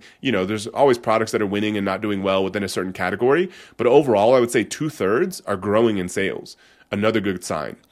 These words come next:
So then I'm like, "Okay, this is looking pretty good. Acne pimple patch could be a good opportunity." Then I go check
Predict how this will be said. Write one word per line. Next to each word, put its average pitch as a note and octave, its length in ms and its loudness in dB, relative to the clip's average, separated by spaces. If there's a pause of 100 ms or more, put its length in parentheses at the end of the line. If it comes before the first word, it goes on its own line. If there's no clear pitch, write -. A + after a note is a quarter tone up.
(180)
So - 140 -2
then G#2+ 40 2
I'm G2+ 60 0
like, G#2+ 100 2
"Okay, C#3 220 2
this C3+ 180 -4
is B2 60 -10
looking A#2+ 220 -2
pretty F2+ 160 -4
good. G2+ 200 2
Acne A2 300 -2
pimple B2+ 240 -2
patch F2+ 320 -4
could G#2 140 -6
be G2+ 100 -2
a F2+ 60 0
good F#2+ 420 -4
opportunity." G#2 640 -4 (340)
Then D3+ 300 4
I A#2 140 0
go B2 560 6
check A#2 400 -2